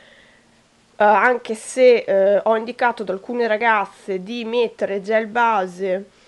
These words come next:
e glitter in polvere e crearsi una pappetta di questo genere, mi hanno detto che comunque hanno difficoltà, o gli viene troppo dura che poi non riescono a stenderla,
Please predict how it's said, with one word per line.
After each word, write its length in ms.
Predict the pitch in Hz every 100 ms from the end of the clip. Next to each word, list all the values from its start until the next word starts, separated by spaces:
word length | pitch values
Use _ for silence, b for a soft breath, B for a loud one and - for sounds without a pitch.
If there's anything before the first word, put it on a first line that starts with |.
| b b -
e 200 | 220 233
glitter 440 | 190 233 240 - 220
in 180 | 233
polvere 520 | - 254 233 208 190 185
e 60 |
crearsi 420 | 185 214 208 -
una 100 | 208
pappetta 400 | 196 214 240 233
di 100 | 202
questo 360 | 190 214 - 294
genere, 320 | 254 208 226
mi 60 | 240
hanno 100 | 220
detto 180 | 214 214
che 80 |
comunque 420 | - 262 220 214 226
hanno 200 | 214 208
difficoltà, 720 | 220 233 - 247 - 220 190
o 60 | 196
gli 100 | 208
viene 220 | 233 220
troppo 300 | 220 214 233
dura 280 | 220 233 202
che 140 | 208
poi 160 | - 214
non 100 | 208
riescono 420 | 202 208 - 208
a 40 |
stenderla, 760 | - - 240 240 233 254 269